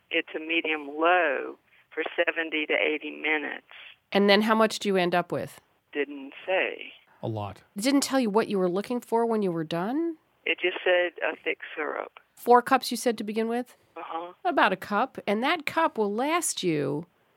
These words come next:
Speaker 2: months.
Speaker 3: The problem is you don't use much of it. A
Speaker 1: Yeah.
Speaker 3: cup might last five years.
Speaker 2: Well, you can use it the way you use balsamic. I really
Speaker 3: That's
Speaker 2: see
Speaker 3: true.
Speaker 2: the two of them as interchangeable. So if you like and use balsamic, you can certainly use pomegranate the same way.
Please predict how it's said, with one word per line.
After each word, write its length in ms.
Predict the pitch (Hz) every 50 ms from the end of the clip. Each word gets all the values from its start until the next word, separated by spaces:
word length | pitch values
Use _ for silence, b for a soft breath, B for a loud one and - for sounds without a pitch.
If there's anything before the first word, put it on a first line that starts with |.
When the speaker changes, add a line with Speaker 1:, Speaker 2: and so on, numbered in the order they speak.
| _ _ _ -
Speaker 2:
months. 500 | 269 339 311 - - - - - - - _ -
Speaker 3:
The 140 | 233 202 -
problem 380 | - 240 277 254 220 196 175
is 200 | 170 165 151 117 143
you 60 | 156
don't 200 | 165 170 160 131
use 260 | 123 131 143 139 123
much 240 | 120 107 98 - -
of 120 | - 98 98
it. 100 | 98 - -
A 80 | - 123
Speaker 1:
Yeah. 60 | -
Speaker 3:
cup 240 | - - 160 127 139
might 260 | 131 120 123 120 -
last 280 | 113 107 104 101 - -
five 280 | - 113 107 104 95
years. 420 | 107 117 107 87 78 - - - - - -
Speaker 2:
Well, 260 | 339 359 330 262 - -
you 100 | 202 196
can 220 | 202 - - 254 247
use 200 | 240 269 277 -
it 120 | 311 294
the 100 | - 220
way 100 | 202 196
you 140 | 190 180 180
use 180 | 175 175 170 165
balsamic. 640 | - 151 143 139 - - 135 131 127 - - - -
I 60 | -
really 280 | 170 170 180 190 180 175
Speaker 3:
That's 100 | - -
Speaker 2:
see 100 | - 185
Speaker 3:
true. 40 | 170
Speaker 2:
the 60 | 170
two 220 | 165 - - 190 165
of 40 | 151
them 120 | 156 147
as 100 | 143 143
interchangeable. 760 | 151 151 - - 131 - - 135 101 92 - - - - - -
So 220 | - - 175 135
if 140 | 151 - -
you 280 | 233 240 247 240 233 B B B B B B B B
like 320 | 190 202 202 208 208 -
and 120 | 202 185 180
use 240 | 175 175 175 170 -
balsamic, 600 | - 151 151 147 - - 165 160 156 147 - -
you 60 | -
can 120 | - 156 147
certainly 380 | - - 160 - - 143 139
use 180 | 135 131 127 -
pomegranate 680 | - - 131 98 87 - - - - - - - - _ _ -
the 80 | 160
same 320 | 147 - - 160 147 139 139
way. 300 | - - - - 160